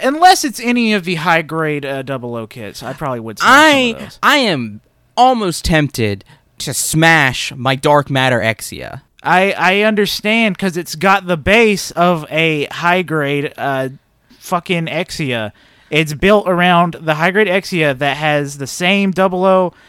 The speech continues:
Speaker 1: modeling, and it just has the new, uh, backpack.
Speaker 2: It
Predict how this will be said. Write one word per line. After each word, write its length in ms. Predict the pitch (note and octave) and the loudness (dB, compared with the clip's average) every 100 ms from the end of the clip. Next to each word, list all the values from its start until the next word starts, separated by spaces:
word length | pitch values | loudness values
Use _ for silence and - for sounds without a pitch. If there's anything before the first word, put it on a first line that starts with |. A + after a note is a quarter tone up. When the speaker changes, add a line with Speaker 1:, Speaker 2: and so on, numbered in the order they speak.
| _ - | _ -8
Speaker 1:
modeling, 920 | C3+ E3 F3+ F#3+ F#3+ F3+ F#3 F3+ E3 - _ | 0 2 4 4 2 2 0 -2 -6 -10 _
and 140 | - D#3+ | -6 -4
it 100 | C#3+ | -2
just 240 | F3+ F3 | -2 -2
has 420 | F3 D#3+ D#3 D3 | 2 2 2 -2
the 100 | C#3 | -6
new, 540 | D3 D3 D#3 D#3 D3+ D3 | -4 -2 0 0 0 0
uh, 200 | A#2+ C3 | -2 -4
backpack. 720 | A#2+ C#3 E2 D3+ G#2+ D#2 - _ _ - - - | -2 -4 -6 -8 -8 -10 -14 _ _ -20 -16 -2
Speaker 2:
It 440 | E3 F3+ - - | 0 0 -6 -16